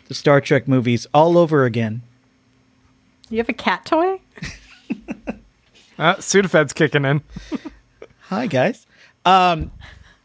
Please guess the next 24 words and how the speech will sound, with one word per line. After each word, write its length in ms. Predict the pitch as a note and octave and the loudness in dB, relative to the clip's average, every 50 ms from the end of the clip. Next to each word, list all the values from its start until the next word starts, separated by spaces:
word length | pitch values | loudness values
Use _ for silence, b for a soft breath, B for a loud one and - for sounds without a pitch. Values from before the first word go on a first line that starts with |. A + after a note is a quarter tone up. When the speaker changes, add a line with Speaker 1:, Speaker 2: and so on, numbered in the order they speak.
| b b - | b b 0
Speaker 1:
if 160 | A#3+ C4 A#3 | 0 2 2
this 160 | C#4+ A#3 - | -2 0 0
episode 320 | A3 F3+ G3+ - A3 G3+ | 0 -2 -2 -4 -4 -2
of 60 | G3 F#3 | 0 0
Lower 200 | F3 E3+ E3+ D3 | 2 0 0 2
Decks 560 | E3+ E3 D3 C#3 - - - - - - - - _ - | 2 0 0 0 -2 -8 -16 -18 -18 -20 -20 -18 _ -2
made 280 | D#3+ F3 F3+ E3 - | 2 2 2 2 2
you 140 | F3+ E3+ E3 | 2 2 4
wanna 240 | E3 D#3+ D#3 D#3 D3+ | 4 4 4 4 4
watch 300 | D3 D3 D3 C3+ - - | 4 4 4 2 0 0
those 240 | D3+ C#3 C3 - C#3 | 0 0 0 0 0
movies 340 | C#3 C3+ B2+ B2+ A#2+ - - - | -2 0 0 0 -2 -2 2 4
all 200 | C#3 C#3 C3+ C3+ | 4 4 4 4
over 200 | C3+ A#2 B2 B2+ | 2 2 0 0
again, 240 | B2 A2+ C3 B2 | 0 0 0 0
then 120 | B2 B2 C3 | 0 0 0
you 120 | D3 D3+ | 0 0
must 420 | C3+ B2+ C#3 D#3 E3+ F3 - - - | 0 2 2 2 2 0 -4 -8 -6
join 240 | - C3+ D3 D#3 | -2 -2 0 0
us 160 | C3+ A2+ - - | -2 -4 -4 -4
at 140 | C3 B2 | -4 -4
patreon 400 | - - D3+ D3 - D#3 C#3 C3 | 0 -2 -2 0 0 -2 0 2
dot 160 | B2+ C3 B2 - | 2 0 0 0
com 180 | D#3 C#3 B2 | -2 -2 -2